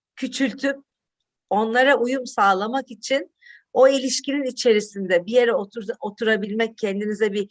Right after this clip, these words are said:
yer edinebilmek için onlar sizi kabul etsinler diye biz Access'te çok, e,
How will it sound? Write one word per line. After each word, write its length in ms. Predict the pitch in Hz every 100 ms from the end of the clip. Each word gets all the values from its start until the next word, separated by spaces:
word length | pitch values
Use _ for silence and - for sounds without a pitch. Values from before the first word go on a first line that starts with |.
| _ _ _ _
yer 200 | 196 277
edinebilmek 760 | 320 247 202 196 165 165 160 156
için 240 | - 180
onlar 400 | 170 190 214 226
sizi 380 | 226 - 196 214
kabul 320 | - 190 247
etsinler 680 | 226 214 - 185 175 165 151
diye 280 | 170 240 311 _ _ _ _ -
biz 140 | 226
Access'te 640 | 247 240 233 220 - 233 226 _ _ _ _ _ _ _ _ _ _ _ _ -
çok, 500 | - 349 349 - -
e, 60 | 220